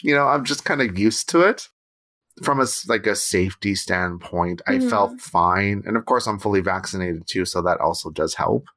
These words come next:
Speaker 1: If I wasn't fully vaccinated, mm, it might have been a different story.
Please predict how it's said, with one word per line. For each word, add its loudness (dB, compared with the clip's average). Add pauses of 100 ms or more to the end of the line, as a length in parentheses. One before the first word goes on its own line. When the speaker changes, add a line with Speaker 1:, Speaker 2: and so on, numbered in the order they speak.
(180)
Speaker 1:
If -4
I 2
wasn't 2
fully 4
vaccinated, 0 (540)
mm, 2
it 2
might 0
have -2
been 0
a 2
different -2
story. 2